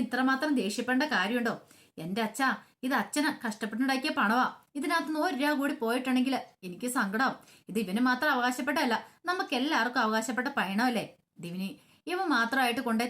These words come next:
തിന്നിട്ട് കാര്യമുണ്ടോ?" എന്ന് ചോദിക്കാം. "അതൊക്കെ ശരി തന്നെ." പെട്ടെന്ന് സച്ചി ചോദിച്ചു, "അല്ല, ഈ പയ-, പണം നീ എപ്പ തരും? നിനക്ക് ശമ്പളം കിട്ടുമ്പോൾ തരും നീ പറയുന്നു. ഹും, നീ പറഞ്ഞിട്ടുണ്ട് തരത്തില്ലാന്നറിയാം. ഇതിനു മുമ്പ് അമ്പത് ലക്ഷം രൂപയുടെ കാര്യത്തിൽ ഇതുപോലെ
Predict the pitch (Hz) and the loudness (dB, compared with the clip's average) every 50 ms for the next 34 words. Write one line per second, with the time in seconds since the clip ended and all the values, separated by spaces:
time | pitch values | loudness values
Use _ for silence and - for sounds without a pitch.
0 | 240 233 208 214 208 - - - 208 175 180 202 254 254 226 233 226 240 233 220 | 0 0 0 0 0 -2 -2 0 0 2 2 2 2 2 2 2 0 0 0 -2
1 | 214 - 196 151 - - _ _ _ _ _ - - - 147 - 202 202 - 240 | -2 -2 -4 -6 -8 -10 _ _ _ _ _ -20 -16 -16 -12 -8 -8 -4 -2 -2
2 | 190 196 233 269 262 262 254 - - - _ _ _ _ _ _ _ _ _ _ | 0 0 2 2 2 2 2 0 -4 -10 _ _ _ _ _ _ _ _ _ _
3 | _ _ _ _ _ _ _ _ _ _ _ _ _ _ - 190 - 190 202 220 | _ _ _ _ _ _ _ _ _ _ _ _ _ _ -14 -12 -10 -8 -6 -4
4 | - 226 - - 240 233 214 196 196 214 220 - - _ _ - 311 349 349 - | -4 -4 -4 -2 -2 -2 0 0 2 0 0 -2 -6 _ _ -6 -4 -4 -2 0
5 | 269 233 226 226 226 - - - 214 202 220 247 240 208 - - 233 226 247 226 | 0 0 0 -2 -4 -6 -4 -2 0 2 2 2 2 2 0 -2 -4 -2 0 0
6 | 214 220 208 - - - 165 160 - 190 208 220 170 151 147 160 196 247 247 247 | 0 -2 -4 -6 -10 -14 -12 -12 -10 -8 -6 -6 -4 -4 -4 -2 0 2 2 2
7 | 220 262 269 285 294 269 247 254 262 285 294 294 294 240 208 208 220 220 202 - | 2 2 2 2 4 4 4 4 4 4 2 2 2 2 2 2 2 2 0 -2
8 | 196 214 220 - - - - - _ - 294 359 381 294 294 240 202 208 226 240 | -4 -4 -4 -4 -6 -12 -20 -14 _ -6 -4 -4 -2 0 0 2 2 2 0 0
9 | 233 240 240 247 247 240 196 180 - - 240 233 240 247 226 196 196 185 - - | -2 -2 -2 -2 0 0 -2 -2 -2 -2 -2 0 0 2 2 0 0 -2 -4 -8
10 | _ - 156 156 175 196 196 208 208 175 170 180 185 185 202 208 - - 254 240 | _ -16 -14 -10 -6 -4 -2 -2 -2 -2 -4 -6 -6 -4 -4 -2 -2 0 2 2
11 | 220 220 220 247 247 247 233 226 240 254 262 233 208 214 220 233 | 2 2 2 2 2 2 0 0 0 0 0 0 0 0 0 0